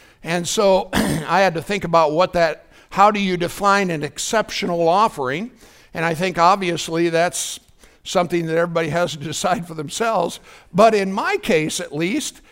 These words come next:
it was like, "Why don't you double up?" And so, uh, you know, it's the first of the month.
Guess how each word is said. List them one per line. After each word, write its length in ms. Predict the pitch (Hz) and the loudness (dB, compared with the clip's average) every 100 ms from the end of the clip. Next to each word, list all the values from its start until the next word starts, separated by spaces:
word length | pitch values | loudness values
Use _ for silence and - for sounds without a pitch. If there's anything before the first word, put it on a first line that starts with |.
| - | -6
it 160 | 226 | -2
was 240 | 208 214 220 | 0 0 2
like, 360 | 202 190 - - | 2 2 -4 -14
"Why 240 | - 170 202 | 2 2 4
don't 280 | 214 214 | 2 0
you 80 | 208 | -4
double 440 | 165 175 160 170 151 | -2 0 2 0 -2
up?" 280 | 82 - - _ _ _ _ _ _ _ _ _ _ | -6 -10 -20 _ _ _ _ _ _ _ _ _ _
And 180 | - 185 | -6 -4
so, 560 | - 214 190 175 - - - | 2 6 6 4 0 -8 -4
uh, 140 | 175 196 | -4 -2
you 100 | 208 | 0
know, 140 | 220 | 2
it's 180 | 214 - | 0 -2
the 100 | 214 | -4
first 360 | - 269 - | -2 -4 -4
of 80 | 214 | -4
the 80 | 180 | -2
month. 520 | 175 220 113 - - | -2 -2 -4 -10 -20